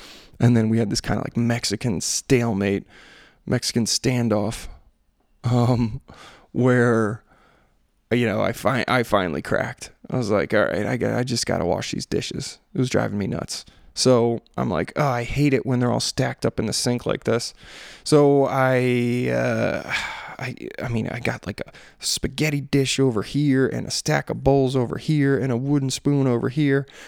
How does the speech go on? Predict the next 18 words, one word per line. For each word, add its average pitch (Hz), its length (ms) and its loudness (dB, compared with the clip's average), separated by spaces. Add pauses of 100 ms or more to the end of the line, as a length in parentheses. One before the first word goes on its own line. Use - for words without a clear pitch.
(100)
I'm 127 100 0
like, 127 120 0
"How 185 120 0
do 254 100 2
I - 100 -2
tackle 180 400 -2
this? - 200 -2
This 208 160 2
is 127 80 -2
a 120 40 2
lot 147 240 -2
going 113 260 2
on. 135 240 0
Like, - 160 -6
this 226 180 0
is 123 120 0
a 226 40 4
pretty 190 340 0